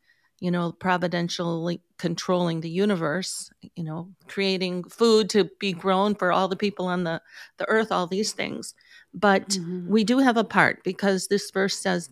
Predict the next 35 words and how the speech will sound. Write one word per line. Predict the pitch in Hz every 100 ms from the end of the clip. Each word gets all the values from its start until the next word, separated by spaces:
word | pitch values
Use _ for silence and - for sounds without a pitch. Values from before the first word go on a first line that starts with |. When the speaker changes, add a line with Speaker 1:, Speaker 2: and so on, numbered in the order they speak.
| _ -
Speaker 1:
Paul | 190 190
is | 175 -
saying | 175 170
that | 160 -
he | 262
planted, | 277 - 190 185 190 -
he | 180 175
planted | 196 202 214 220
seeds | - 202 196
of | 175
the | 190
gospel. | 175 180 - - 190 196 196 _ - - -
Apollos | - 175 208 214 214 208
came | - 202
along | 190 185 190 190 190 196 -
and | 170 175
he, | 165 175 170 170 _ _ _ -
you | 175
know, | 170
elaborated | 170 180 196 202 202 196 196
on | 196 196
things, | 190 196 190 190 -
expounded | - - - 190 185
on | 190 190 185
things, | 185 185 180 - _ _ _ _ -
but | 220
it | -
was | 202
really | 220 214
God | 185 185 185
that | 170
was | - 175 -
causing | - 175 170 175
the | 170
growth. | 175 -